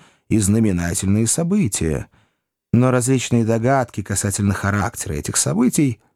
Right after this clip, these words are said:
ни к чему не приводили. Иные, в том числе мистер Тапмен, готовы были предположить, что мистер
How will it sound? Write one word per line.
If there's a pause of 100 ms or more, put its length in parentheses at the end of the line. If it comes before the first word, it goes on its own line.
(120)
ни
к
чему
не
приводили. (840)
Иные, (360)
в
том
числе
мистер
Тапмен, (320)
готовы
были
предположить,
что
мистер